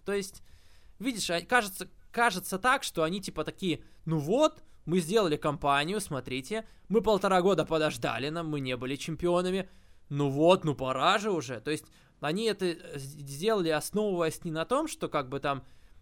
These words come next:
щас фанаты за них и время правильное, а на том, что мы и так уже долго ждали, пора. То есть настолько,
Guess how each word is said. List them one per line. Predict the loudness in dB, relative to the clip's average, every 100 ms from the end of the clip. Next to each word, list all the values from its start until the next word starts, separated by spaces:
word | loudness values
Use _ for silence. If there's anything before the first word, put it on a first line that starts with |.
| -16
щас | -8 -6
фанаты | -4 0 2 2 2
за | 0 0
них | -2 -8
и |
время | -6 -4 -2 -2
правильное, | 2 2 2 -2 -4 -4
а | -4
на | -2 2
том, | 2 2
что | 0 0 0 -4
мы | -2 0
и | 2
так | 2 2
уже | 0 -2
долго | -2 -2 -4
ждали, | -6 -6 -8 -12 -8
пора. | -4 2 4 4 -2 -18 -20 -20 -20 -20 _ _
То | -2
есть | -2 -4
настолько, | -4 -4 -2 -2 -2 0 -2 -2